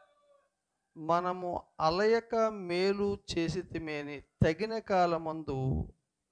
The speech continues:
దాని పంట కోసుకుంటాము, తగిన కాలమందు దాని పంట కోసుకుంటాము. దేవుని స్తోత్రం. నిరంతరము మేలు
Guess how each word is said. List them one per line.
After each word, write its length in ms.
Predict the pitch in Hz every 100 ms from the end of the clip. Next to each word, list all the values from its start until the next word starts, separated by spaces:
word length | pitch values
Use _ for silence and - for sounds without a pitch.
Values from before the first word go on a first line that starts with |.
| _ _ _ _ _ _ _ -
దాని 260 | 156 151 147
పంట 340 | 135 135 -
కోసుకుంటాము, 1000 | - - 67 - - - - 67 64 - _ _ _ _ _ -
తగిన 340 | 147 151 180
కాలమందు 720 | 175 147 131 131 127 131 127 123
దాని 200 | 131 123 -
పంట 240 | 127 131 196 320 - _ _ _ 784 807 - 831 807 807 807 807 784 762 762 740 740
కోసుకుంటాము. 800 | 120 - - 120 117 - 120 - _ -
దేవుని 200 | 143 143
స్తోత్రం. 540 | - 147 151 175 175 - _ _ _ _ _ _ _ _ _ _ _ _ _ _ _ _ _ _ _ _ _
నిరంతరము 840 | 208 240 285 285 - 269 262 262
మేలు 500 | 262 226 202 214 240